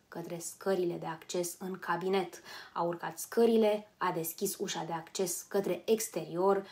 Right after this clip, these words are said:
și a intrat în cabinetul stomatologic, după care a închis ușa. La ora șaisprezece și doisprezece minute, camera de supraveghere video a surprins momentul în care Maricel Mihai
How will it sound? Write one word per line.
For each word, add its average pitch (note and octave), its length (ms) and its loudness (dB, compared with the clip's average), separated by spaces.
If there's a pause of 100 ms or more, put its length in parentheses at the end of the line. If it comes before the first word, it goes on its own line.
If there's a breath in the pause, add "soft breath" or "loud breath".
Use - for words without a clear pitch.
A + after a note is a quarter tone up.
(140 loud breath)
și - 160 -2
a G3 60 4
intrat F3 480 2
în F3+ 120 -6
cabinetul E3+ 580 -6
stomatologic, E3+ 960 -2 (240)
după - 180 -12
care G3 440 2 (180)
a F3+ 100 -6
închis E3+ 440 -4
ușa. - 360 -6 (540 loud breath)
La D#3+ 80 -10
ora E3 160 -4
șaisprezece F#3 1080 6 (140)
și - 160 -18
doisprezece F3 800 2
minute, F#3+ 540 2 (220 loud breath)
camera F#3 500 4
de E3+ 60 -8
supraveghere E3+ 680 -4
video F3+ 500 2
a F#3 80 -2
surprins F#3 460 0
momentul F3 520 -2
în E3+ 60 -8
care E3+ 260 -12
Maricel E3+ 640 0
Mihai F#3 480 0